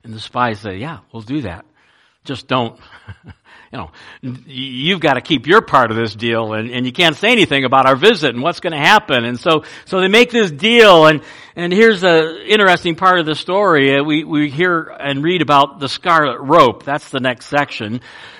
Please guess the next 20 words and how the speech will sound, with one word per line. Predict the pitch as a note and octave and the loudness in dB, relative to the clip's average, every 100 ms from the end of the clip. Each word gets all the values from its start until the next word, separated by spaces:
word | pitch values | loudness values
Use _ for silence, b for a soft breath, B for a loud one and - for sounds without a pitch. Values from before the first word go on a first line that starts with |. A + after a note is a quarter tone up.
| B | B
Uh, | C#3 A#2+ | -8 -6
the | A2+ | -6
scarlet | B2 - D#3 D#3 B2+ | -8 -2 2 2 2
rope, | A#2+ C#3+ D#3 C3 | 2 4 4 2
verses | C3 C3 B2 - | -2 -2 -6 -8
fifteen | C#3+ - C#3+ C3 | -8 -6 -6 -6
through | B2 A#2 | -8 -10
twenty-one, | - C3 A#2 B2 C#3 A2 A#2 - b b b b b | -8 -6 -6 -4 -4 -4 -6 -12 b b b b b
says, | - D3+ | -12 -12
"So | - D#3+ | -8 -10
she | - D#3 | -4 -4
let | F3 - | -4 -4
them | D#3+ C#3+ | -6 -4
down | D3 D#3 | -4 -4
by | C3 A#2 | -4 -6
a | |
rope | G#2 G#2+ C3 F#3 A2 - | -8 -10 -6 -6 -8 -14
through | - B2 | -12 -10
the | A2+ | -8
window." | B2 F#3 C3 F2+ F2+ | -8 -8 -8 -8 -12